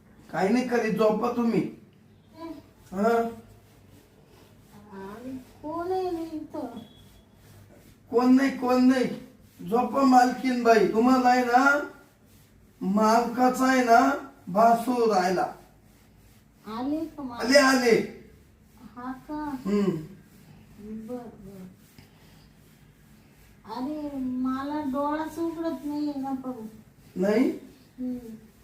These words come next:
Speaker 1: आता, आता झालं आपलं काम दगड्या. आता मालकीनबाईला झोपू दे. आता मी ना जातो ते अंग. तो झोपू दे आता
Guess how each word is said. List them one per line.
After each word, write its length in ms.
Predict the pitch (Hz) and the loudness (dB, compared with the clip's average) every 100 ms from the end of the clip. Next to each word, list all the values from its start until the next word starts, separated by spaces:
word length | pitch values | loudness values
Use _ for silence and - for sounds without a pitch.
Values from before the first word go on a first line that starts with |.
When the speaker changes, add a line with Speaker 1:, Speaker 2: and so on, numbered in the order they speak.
| - - - - - - _ _ - - | -20 -20 -20 -20 -20 -20 _ _ -18 -16
Speaker 1:
आता, 500 | - - 180 202 214 - - - - - - - - - | -14 -12 -10 -8 -10 -12 -20 -20 -20 -20 -20 -20 -20 -20
आता 320 | - - 185 180 | -18 -14 -10 -8
झालं 440 | 170 170 180 190 | -2 0 0 0
आपलं 500 | 185 196 - 190 180 | 0 0 -4 -4 -4
काम 420 | - 180 175 165 | -6 -8 -8 -8
दगड्या. 460 | 160 170 165 185 190 196 - - - - - - - - _ _ _ 156 | -6 -6 0 2 2 -4 -10 -20 -20 -20 -20 -16 -16 -18 _ _ _ -20
आता 240 | 151 165 | -20 -14
मालकीनबाईला 1080 | 165 156 156 160 - 175 175 165 180 175 185 | -10 -8 -8 -8 -8 -6 -4 -4 -6 -6 -6
झोपू 440 | 160 170 151 180 | -4 -6 -6 -4
दे. 260 | 165 151 - - - - _ _ _ _ _ - - - - | -4 -4 -8 -18 -20 -20 _ _ _ _ _ -20 -20 -20 -20
आता 240 | 143 - 165 | -18 -12 -6
मी 280 | 180 190 | 0 2
ना 300 | 208 180 190 233 - - _ - - _ _ _ _ _ _ _ - 151 | 2 0 0 -4 -6 -20 _ -20 -20 _ _ _ _ _ _ _ -20 -16
जातो 400 | 147 151 - 180 | -10 -10 -6 -4
ते 200 | - - | -4 0
अंग. 240 | 170 165 147 - - - - - _ _ _ - - _ _ _ _ - - 170 | 0 -2 -6 -12 -18 -20 -20 -20 _ _ _ -20 -20 _ _ _ _ -20 -20 -16
तो 240 | 165 170 147 | -12 -10 -10
झोपू 300 | 170 160 180 | -10 -8 -8
दे 100 | 165 | -6
आता 260 | 160 131 | -8 -12